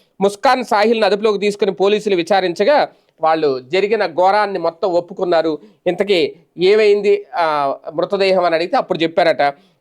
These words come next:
ఆ, ఇక్కడే ఉంది, ఇందులో డ్రమ్ములో ఉంది అనేది. మొత్తం మీద ఆ సిమెంట్ డ్రమ్లో అప్పటికే ఆ సిమెంట్ గడ్డ కట్టేసింది.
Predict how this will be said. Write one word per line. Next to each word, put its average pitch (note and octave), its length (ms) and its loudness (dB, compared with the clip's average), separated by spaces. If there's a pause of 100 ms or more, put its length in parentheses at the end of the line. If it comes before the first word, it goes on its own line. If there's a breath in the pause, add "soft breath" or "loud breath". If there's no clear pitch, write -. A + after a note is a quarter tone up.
ఆ, D3+ 120 2
ఇక్కడే D#3+ 460 2
ఉంది, E3 600 -4
ఇందులో E3 440 -2
డ్రమ్ములో E3+ 400 0
ఉంది D#3+ 260 0
అనేది. C#3+ 420 0
మొత్తం D3+ 220 -2
మీద E3 160 0
ఆ C#3 160 2
సిమెంట్ F3 440 -4
డ్రమ్లో E3 300 0
అప్పటికే E3 300 -4
ఆ G3 60 2
సిమెంట్ F3 440 -4
గడ్డ D3+ 200 -2
కట్టేసింది. D#3+ 600 -2